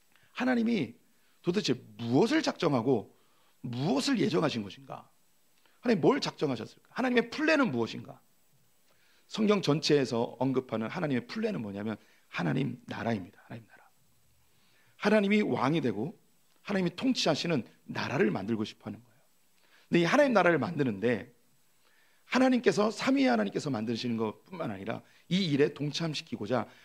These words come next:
하나님의 형상대로 하나님의 사람들을 만들기를 원하셨어요. 그들과 함께 이 나라를 만들어가고 함께 기쁨을 누리고 함께 즐거움을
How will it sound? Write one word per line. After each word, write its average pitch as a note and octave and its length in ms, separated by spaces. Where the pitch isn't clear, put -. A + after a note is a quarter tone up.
하나님의 A#3 380
형상대로 G3+ 640
하나님의 B3+ 520
사람들을 A3 800
만들기를 C#3+ 560
원하셨어요. - 480
그들과 G#3+ 260
함께 C4+ 720
이 F#3+ 120
나라를 C3 300
만들어가고 A#2 640
함께 A#3+ 400
기쁨을 - 420
누리고 A#2+ 400
함께 A3 560
즐거움을 E3+ 600